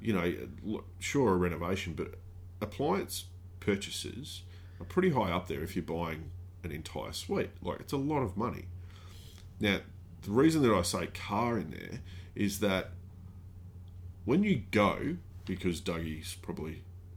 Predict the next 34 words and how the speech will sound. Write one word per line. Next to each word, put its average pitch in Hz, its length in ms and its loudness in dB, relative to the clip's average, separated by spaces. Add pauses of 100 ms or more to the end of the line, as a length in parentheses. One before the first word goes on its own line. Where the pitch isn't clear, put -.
would 92 160 0
be 85 100 -2
better 85 320 0
to - 160 -10
talk - 260 0
about - 200 -2
this, 90 120 0
but 90 160 4
I, 87 240 4 (340)
I 76 60 -4
mean, 80 180 -4
I've 76 100 -8
had 76 200 -4
my 78 140 -6
car 73 280 -6
for - 220 -8
three 82 320 -2
years 104 240 2
now. 226 180 -4 (640)
But 120 120 6
when 156 160 6
you 110 200 8
go, 98 360 6
you 90 240 4
go 95 200 4
in 90 140 2
with 85 100 -2
a 87 40 -4
preconceived 101 760 2
idea 80 520 -2
and 85 100 -2
you 82 100 -4
test - 360 -4
drive 76 340 -4